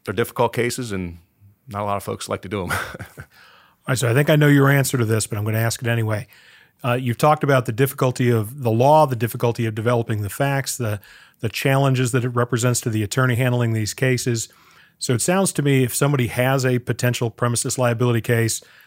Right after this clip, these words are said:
Speaker 2: they've gotta do two things. They've gotta find an experienced lawyer who knows what to look for and what rocks to overturn, and they need to do it quickly.
Speaker 1: Yeah, yeah, I think that the, the speed i-, is, is very important. You know, this isn't like a, a car crash case. You know, a car crash case,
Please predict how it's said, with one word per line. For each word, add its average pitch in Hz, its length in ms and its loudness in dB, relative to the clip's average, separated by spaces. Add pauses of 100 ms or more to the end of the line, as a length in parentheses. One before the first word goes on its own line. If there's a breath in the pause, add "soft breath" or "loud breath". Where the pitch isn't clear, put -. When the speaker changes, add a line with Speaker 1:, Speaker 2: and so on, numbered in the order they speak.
(280 soft breath)
Speaker 2:
they've 123 140 0
gotta 131 180 2
do 117 180 2 (240)
two 175 160 2
things. 113 320 0
They've 113 100 -2
gotta 113 220 0 (180)
find 156 540 0
an 160 140 -2
experienced 131 500 0
lawyer 131 280 2
who 120 100 0
knows 131 440 4
what 131 220 0
to 139 80 -2
look 131 180 0
for 127 220 0
and 113 100 0
what 135 160 -2
rocks 135 360 0
to 135 100 -4
overturn, 120 500 0 (320 loud breath)
and 127 100 2
they 127 60 6
need 175 140 4
to 165 60 0
do 147 120 2
it 131 100 -6
quickly. - 460 -2 (160)
Speaker 1:
Yeah, - 100 -20 (500 loud breath)
yeah, 87 180 -4
I 113 80 0
think 117 220 -4
that 113 160 -12
the, 101 100 -8
the 98 180 -6
speed 104 560 -2
i-, - 240 -16 (240)
is, 95 200 -10
is 92 180 -8
very 98 220 2
important. 85 480 -6
You 101 80 -8
know, 92 80 -6
this 98 180 -6
isn't 117 240 -4
like 104 240 -2
a, 90 260 -2
a 98 60 -8
car 95 240 -2
crash - 340 -8
case. - 320 -14
You 90 80 -12
know, 85 140 -8
a - 40 -12
car 107 200 2
crash 104 300 0
case, 104 380 -2